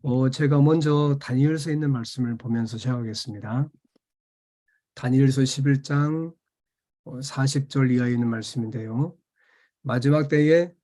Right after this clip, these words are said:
동북에서부터 소문이 이르러 그를 번민하게 하므로 그가 분노하여 나가서 많은 무리를 다 죽이며 멸망시키고자 할 것이요.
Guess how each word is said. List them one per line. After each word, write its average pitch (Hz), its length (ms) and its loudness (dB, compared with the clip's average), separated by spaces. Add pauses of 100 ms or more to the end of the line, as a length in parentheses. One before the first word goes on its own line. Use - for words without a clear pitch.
(760)
동북에서부터 143 920 0
소문이 165 500 -2
이르러 139 340 2
그를 135 380 -2
번민하게 139 640 0
하므로 113 500 -8 (520)
그가 131 280 -2
분노하여 135 540 2
나가서 123 720 -4 (460)
많은 139 360 4
무리를 143 460 4
다 135 280 -2
죽이며 135 600 0
멸망시키고자 143 1300 -2
할 135 160 -4
것이요. 117 580 -6